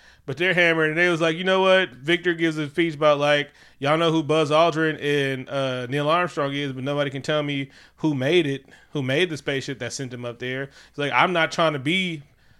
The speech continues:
the dude that made the spaceship." And so everybody was like, "Yeah, let's go." But he was like, "Let me call my one friend because this is also his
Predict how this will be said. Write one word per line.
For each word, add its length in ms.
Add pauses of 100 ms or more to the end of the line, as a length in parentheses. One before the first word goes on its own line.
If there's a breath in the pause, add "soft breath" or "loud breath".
the 100
dude 280
that 160
made 180
the 60
spaceship." 560 (1120 soft breath)
And 180
so 440 (500 soft breath)
everybody 460
was 120
like, 500 (120)
"Yeah, 240
let's 180
go." 460
But 120
he 40
was 100
like, 140
"Let 100
me 80
call 200
my 60
one 220
friend 320
because 380
this 140
is 100
also 360
his 380